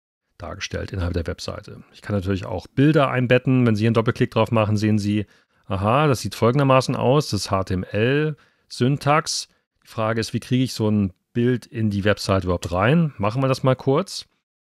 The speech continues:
Also ich mache jetzt eine neue Zelle, brauche ich jetzt hier an dieser Stelle. Wie mache ich das? Ich drücke einmal hier auf dieses Plus-Symbol. Das erzeugt eine neue Zelle unterhalb der markierten Zelle.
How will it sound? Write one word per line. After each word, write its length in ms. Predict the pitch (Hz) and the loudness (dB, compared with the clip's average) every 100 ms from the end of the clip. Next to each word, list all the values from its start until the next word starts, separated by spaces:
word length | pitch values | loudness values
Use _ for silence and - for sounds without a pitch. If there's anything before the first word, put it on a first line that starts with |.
| _ _ _ | _ _ _
Also 180 | - 95 | -12 -10
ich 120 | 92 - _ | -10 -14 _
mache 280 | - 107 95 | -8 -6 -4
jetzt 320 | 104 - - - | -4 -4 -8 -8
eine 200 | - 107 | -4 0
neue 300 | 98 95 117 | 2 2 0
Zelle, 320 | 139 - 151 151 | 0 0 2 2
brauche 260 | 139 147 | 2 2
ich 80 | 147 | 2
jetzt 180 | 151 - | 0 0
hier 160 | 147 | 0
an 60 | 147 | 0
dieser 200 | 143 147 | 0 0
Stelle. 360 | - 143 156 156 | 0 0 0 0
Wie 60 | |
mache 200 | 110 120 | 0 0
ich 80 | 123 | 0
das? 340 | 135 135 131 | 2 2 0
Ich 140 | - - | -6 -8
drücke 240 | 117 107 | -6 -4
einmal 240 | 101 101 92 | -2 -2 0
hier 100 | 95 | -2
auf 80 | |
dieses 240 | - 98 90 | -2 -6 -4
Plus-Symbol. 640 | - 131 156 131 139 170 | -6 -2 -2 0 0 0
Das 160 | 175 120 | 0 -2
erzeugt 420 | 101 - 101 98 | -4 0 0 0
eine 180 | 110 98 | -2 0
neue 280 | 90 92 127 | 0 0 -2
Zelle 380 | - 123 135 135 | 0 0 2 0
unterhalb 520 | 117 113 101 98 - | -4 -2 0 -2 -2
der 140 | 98 | -4
markierten 480 | 90 87 - 120 147 | -4 -6 -6 -6 -6
Zelle. 480 | - 110 117 170 | -4 -2 -2 -4